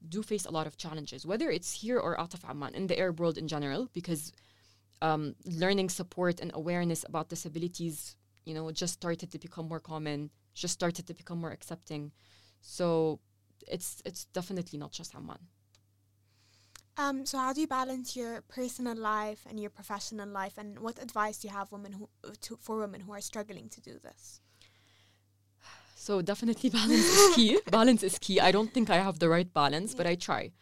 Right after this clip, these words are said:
Speaker 2: Yeah.
Speaker 1: So I try to, you know, when I'm at work, I'm at work. Work is
Speaker 2: Yeah.
Speaker 1: work. I try to disconnect after work. I need to go to the gym. I need to see my family. I need to do all these things. And then I try to keep my weekends for
Speaker 2: Yeah.
Speaker 1: socializing.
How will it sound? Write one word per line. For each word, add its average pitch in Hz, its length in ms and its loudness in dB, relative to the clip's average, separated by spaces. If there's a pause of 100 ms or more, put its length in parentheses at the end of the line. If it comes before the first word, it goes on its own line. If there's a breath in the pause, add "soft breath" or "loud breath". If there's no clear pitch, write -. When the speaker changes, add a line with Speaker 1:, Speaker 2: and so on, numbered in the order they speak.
(140 loud breath)
Speaker 2:
Yeah. - 120 -18
Speaker 1:
So - 140 -2
I 214 120 6
try 233 260 4
to, 190 420 6
you 185 120 -4
know, 160 240 0 (200)
when 175 240 -2
I'm 190 160 2
at 180 200 -2
work, 170 340 2 (320)
I'm 151 140 -4
at 139 220 -6
work. - 260 -10
Work 160 180 -2
is 185 120 -4
Speaker 2:
Yeah. 175 60 -6
Speaker 1:
work. - 300 -6 (880 loud breath)
I - 120 2
try 175 160 0
to 175 100 -4
disconnect 170 500 -6
after 156 300 -10
work. 285 340 -4
I 170 60 -6
need 156 160 -4
to 160 80 -10
go 143 80 -6
to 127 80 -4
the 139 100 -8
gym. 254 440 0
I 147 80 -4
need 139 180 -4
to 127 260 -6 (260 soft breath)
see - 200 -4
my 131 160 0
family. 247 560 0
I 156 80 -2
need 147 160 -4
to - 80 -12
do - 140 -10
all 139 140 -8
these 165 200 -8
things. 269 320 0
And 175 160 -4
then 175 280 -2 (180)
I 165 80 -4
try 165 200 -4
to 175 140 -6
keep 180 220 -10
my 156 280 -6 (360)
weekends 170 440 -6
for 151 120 -8
Speaker 2:
Yeah. 196 40 -8 (140)
Speaker 1:
socializing. 180 880 -6